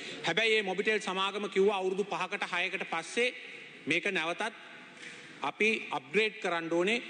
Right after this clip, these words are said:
මේක නැවත යවත්කාලීන කරන්න ඕනේ කියලා. ඒ අනුව දෙදහස් දහඅටේ ඉඳන් යෝජනා ඇවිල්ලා තියෙනවා.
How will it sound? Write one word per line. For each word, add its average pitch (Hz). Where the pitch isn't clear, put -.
මේක 160
නැවත 170
යවත්කාලීන 170
කරන්න 147
ඕනේ 95
කියලා. -
ඒ 180
අනුව 226
දෙදහස් 214
දහඅටේ 214
ඉඳන් 220
යෝජනා 185
ඇවිල්ලා 170
තියෙනවා. 202